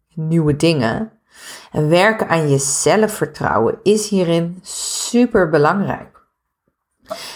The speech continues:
En het is soms heel lastig, hoor, om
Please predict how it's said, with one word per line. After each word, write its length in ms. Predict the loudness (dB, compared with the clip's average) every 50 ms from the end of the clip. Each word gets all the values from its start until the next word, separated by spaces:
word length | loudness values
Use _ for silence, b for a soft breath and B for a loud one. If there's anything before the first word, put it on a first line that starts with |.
| B B
En 120 | B 0 0
het 160 | 2 2 2
is 360 | 2 2 2 -2 -4 -8 _ _
soms 420 | -10 -6 0 2 2 2 2 2
heel 220 | 2 4 4 6 6
lastig, 480 | 6 4 4 4 2 0 -6 -4 0
hoor, 220 | 2 2 2 2 2
om 260 | 0 -2 -2 -4 -8